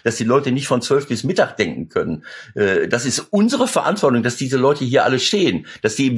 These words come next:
dass wir sie im Mittelmeer ertrinken lassen, weil sie lieber ihr Leben riskieren, als irgendwo zu verhungern. Ich würde diese Leute gerne alle mit der Transall in die Sahelzone transportieren und sie dort mal drei Monate, äh, aussetzen. Und anschließend, äh, kommen sie hoffentlich resozialisiert zurück.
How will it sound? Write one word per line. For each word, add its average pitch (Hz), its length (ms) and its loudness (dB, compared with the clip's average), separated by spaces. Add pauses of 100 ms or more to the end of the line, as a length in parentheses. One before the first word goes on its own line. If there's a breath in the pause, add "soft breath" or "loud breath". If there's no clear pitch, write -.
dass 127 140 -2
wir 139 100 0
sie 127 120 -2
im 127 100 0
Mittelmeer 139 420 2
ertrinken 175 420 0
lassen, 101 360 0 (160 loud breath)
weil 113 100 4
sie 117 120 2
lieber 127 240 2
ihr 120 140 4
Leben 151 320 0
riskieren, 131 520 -2
als 123 220 0
irgendwo 131 380 0
zu 131 160 -6
verhungern. 123 580 0 (300 loud breath)
Ich 101 120 -2
würde 156 200 2
diese 160 180 0
Leute 156 300 2
gerne 139 280 2
alle 151 200 2
mit 139 140 0
der 135 120 0
Transall 139 560 0 (240 loud breath)
in 123 140 -4
die 123 100 0
Sahelzone 131 640 0
transportieren 120 560 -2
und 127 120 -2
sie 135 120 -2
dort 139 200 2
mal 123 120 2
drei 123 200 2
Monate, 135 560 0 (260 loud breath)
äh, 117 80 2
aussetzen. 117 720 0 (160 loud breath)
Und 101 160 0
anschließend, 151 580 0
äh, 120 560 2
kommen 151 220 -2
sie 131 100 0
hoffentlich 139 340 0
resozialisiert 135 760 -2
zurück. 160 340 -2